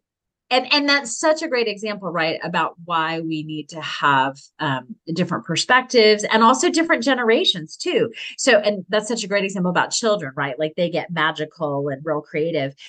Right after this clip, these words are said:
but also our elders do as well.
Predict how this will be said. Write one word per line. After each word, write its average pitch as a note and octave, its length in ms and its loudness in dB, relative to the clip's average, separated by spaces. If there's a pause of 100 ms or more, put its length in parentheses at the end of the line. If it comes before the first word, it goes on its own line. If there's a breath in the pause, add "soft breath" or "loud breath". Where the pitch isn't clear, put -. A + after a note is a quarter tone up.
(220 loud breath)
but G3+ 220 0
also A#3 640 2
our F3+ 200 -2
elders E3+ 720 -4
do E3 520 -4
as E3+ 240 -2
well. B3+ 340 0